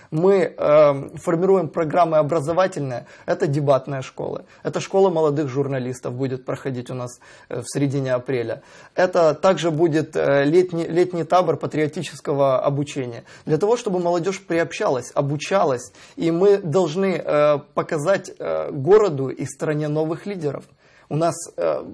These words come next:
проблема состоит в том, что, э, старые лидеры всем надоели, а новых нет. Нам нужно формировать их, нам нужно создавать новых лидеров. И вот это одна из наших задач.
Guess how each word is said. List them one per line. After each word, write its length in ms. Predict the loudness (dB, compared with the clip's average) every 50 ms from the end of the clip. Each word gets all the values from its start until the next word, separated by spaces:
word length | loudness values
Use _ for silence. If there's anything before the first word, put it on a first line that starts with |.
| -10 -2
проблема 420 | 0 0 2 4 4 4 4 2 0
состоит 400 | -4 -6 -8 -4 -4 -4 -4 -4
в 100 | -6 -4
том, 220 | -2 -2 -2 -2
что, 320 | -4 -4 -2 -2 -2 -2 -4 -12 -20 -20 -10 -6
э, 200 | -4 -4 -4 -6 -8 -12 -2
старые 340 | 2 4 6 6 6 6 4
лидеры 360 | 4 2 0 0 0 0 0
всем 260 | -2 0 0 0 2
надоели, 460 | 2 0 0 2 2 4 4 4 4 2
а 100 | 0 0
новых 360 | -2 -4 -4 -6 -8 -10 -8
нет. 300 | -6 -6 -6 -8 -10 -16 _ _ _ _ _ _ _
Нам 240 | -4 -2 -2 -2 -2
нужно 240 | -2 -2 -4 -4 -4
формировать 680 | -2 -2 0 0 2 2 2 2 2 2 -2 -4 -4
их, 140 | -8 -14 -12
нам 140 | -12 -8 -6
нужно 280 | -6 -6 -6 -6 -6
создавать 600 | -8 -8 -6 -6 -4 -2 0 0 0 -2 -4 -6
новых 340 | -8 -6 -6 -6 -8 -10 -10
лидеров. 380 | -10 -10 -10 -10 -12 -14 -18 -20 _ _ -20 -20 -20 -10 _
И 60 | -2
вот 180 | -2 0 0 0
это 300 | -2 -2 0 0 0 0
одна 320 | 0 -2 -4 -4 -2 -4
из 80 | -4 -4
наших 300 | -6 -8 -10 -10 -10 -10
задач. 460 | -8 -8 -8 -8 -10 -12 -14 -18 -20